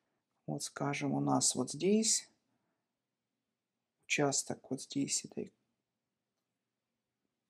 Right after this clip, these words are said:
кроны будет тёмный.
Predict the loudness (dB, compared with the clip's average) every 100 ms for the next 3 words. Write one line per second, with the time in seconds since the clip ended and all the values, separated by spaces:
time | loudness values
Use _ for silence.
0 | _ _ _ _ _ _ _ _ _ _
1 | _ -4 -2 -2 -4 -6 -6 -6 -8 -12
2 | -2 0 0 -4 -8